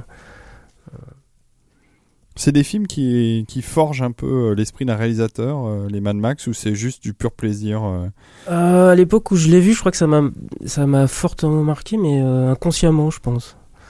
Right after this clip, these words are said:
Speaker 2: Et, euh, et moi, le truc, moi, vraiment qui m'avait marqué, c'est la, la composition des images, sans m'en rendre compte à l'époque, mais je m'en suis rendu,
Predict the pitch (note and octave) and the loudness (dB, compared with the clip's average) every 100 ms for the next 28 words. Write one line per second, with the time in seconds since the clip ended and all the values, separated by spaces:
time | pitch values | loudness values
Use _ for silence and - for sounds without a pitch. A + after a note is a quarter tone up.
0 | - - - _ B2 B2 A#2+ B2 C#3+ D#3+ | -20 -20 -20 _ -4 0 2 4 4 4
1 | - E3 B2+ A#2+ D#3+ F3 F3+ - B2+ C3 | 0 -2 0 2 4 4 2 -2 -2 0
2 | C3 - F3 - B2 A2 A2+ C#3+ - D3 | 0 -2 -4 -2 0 0 0 -2 0 0
3 | C#3 C3+ D3+ C3+ D3 F3+ - D3+ D3 D3 | 0 0 0 2 2 0 2 4 4 6
4 | D#3+ D#3+ D3+ F3+ F3 D3 C#3 F#3 G3+ C3+ | 4 4 4 2 2 2 2 2 0 -2
5 | G2 C3+ - C#3 | -6 -8 -10 -8